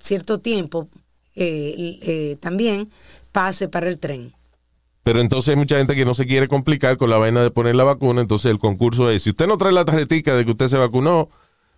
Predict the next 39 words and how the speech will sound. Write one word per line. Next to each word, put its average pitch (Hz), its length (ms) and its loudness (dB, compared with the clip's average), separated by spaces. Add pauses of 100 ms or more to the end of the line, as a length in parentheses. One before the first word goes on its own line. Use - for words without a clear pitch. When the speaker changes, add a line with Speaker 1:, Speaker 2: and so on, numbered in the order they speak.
(200)
Speaker 2:
pues 107 320 2
usted 120 220 -2
gana. 107 240 2
Entonces 98 280 -2
hay 117 60 -4
mucha 127 220 0
gente 139 200 0
printeando, 127 500 0
<laughs> - 680 -8
Speaker 1:
Ujú. 156 280 -10 (680)
Speaker 2:
printeando 131 520 2
tarjeta 135 420 0
de 127 60 4
vacunarse. 123 520 0
Tú 185 120 2
ves 196 140 2
que, 160 160 0
que 190 160 0
esto 180 220 0
lo 156 180 0
hemos 160 160 0
cogido 156 280 2
a - 20 2
relajo 90 500 0
esto. 73 240 -10
Speaker 1:
Entonces 254 340 0
que 277 120 -4
también 226 420 -2
es 285 100 -2
fácil 262 480 -4
porque 190 240 -4
las 185 160 -4
tarjetas 190 360 -2
están 240 220 -4
llenadas 233 360 -2
simplemente 220 560 -4
con 208 180 -6
un 208 120 -4
lapicero. 202 640 -4